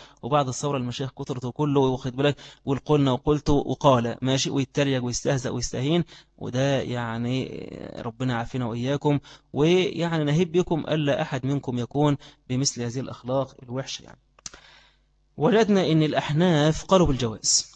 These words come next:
الأحناف قالوا بالإيه؟ بج-، بالجواز أخذ الجائزة على غير هذه الإيه؟ الثلاث، على غير هذه الإيه؟ الثلاث. وعطاء أيضا أباح الجائزة في كل ما هو مباح، في كل ما هو إيه؟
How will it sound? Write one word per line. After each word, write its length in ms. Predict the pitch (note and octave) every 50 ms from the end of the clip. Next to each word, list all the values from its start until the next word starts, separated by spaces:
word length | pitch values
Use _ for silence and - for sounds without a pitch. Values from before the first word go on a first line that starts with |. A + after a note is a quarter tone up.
| _ _ _ _ _ -
الأحناف 440 | C3+ A#2 F#2 G#2+ C3+ C3+ C#3 C3 -
قالوا 180 | C#3 C3 C3
بالإيه؟ 380 | A#2 A#2+ G#2+ G#2+ C3+ D3 D#3+ D3+ - _ _ _ _ -
بج-، 200 | B2+ C3+ A#2+ B2
بالجواز 960 | A#2 - A#2+ C3 A#2+ A#2 A#2+ A#2+ A#2+ B2 C#3 D3+ D3 C3+ C3 B2+ - - - -
أخذ 340 | - C#3+ D3+ - C3+ B2 B2+
الجائزة 600 | B2+ A#2+ A#2+ B2 A#2 - D3 D3+ F3 F3+ F3+ F3 - - _ _ -
على 200 | - B2 B2+ B2+
غير 240 | A#2+ C3 C#3+ C#3+ C3+
هذه 280 | C3 C3 B2 A#2+ C3+
الإيه؟ 300 | C3 A2 A#2+ C#3 D3 C#3 - _ _ -
الثلاث، 520 | C#3+ - - C3 A2+ B2 - - - - - _ _
على 140 | - A#2 A#2
غير 220 | A2+ A#2+ B2+ B2 A#2+
هذه 140 | A#2 A#2+
الإيه؟ 300 | B2+ A2+ G2 C#3+ D#3 D#3 - _ _ _ _ _ _ _ _ _ _ _ _ _ _ - - -
الثلاث. 480 | - D3 - - C#3 A#2 A2+ G2+ - - - _ _ _ _ _ _ _ _ -
وعطاء 540 | D#3 E3+ F3+ E3 D#3+ D#3+ F#3 G3 - -
أيضا 440 | F3 F3 D#3+ D3 C3+ D3 E3 F3 D#3+ - _ _
أباح 400 | - C3+ C3+ D#3+ E3 D#3+ D#3+ -
الجائزة 580 | D3+ C#3+ C3+ B2 C3 B2+ E2+ D#3 D#3 E3+ F3+ F3 - - _ _ _
في 180 | - - C#3
كل 340 | C3+ - G#3+ A3 G#3 F#3+ F3+
ما 100 | E3 D#3+
هو 180 | D3+ D#3+ F3+ D#3
مباح، 600 | C#3 B2 A#2 A#2 G#2+ - - - - - - - _ _ _ _ _
في 120 | - - C3
كل 240 | - D3+ D3 C#3 C3+
ما 80 | C3
هو 140 | C3+ C3 B2+
إيه؟ 200 | A#2+ C#3+ D#3 D#3+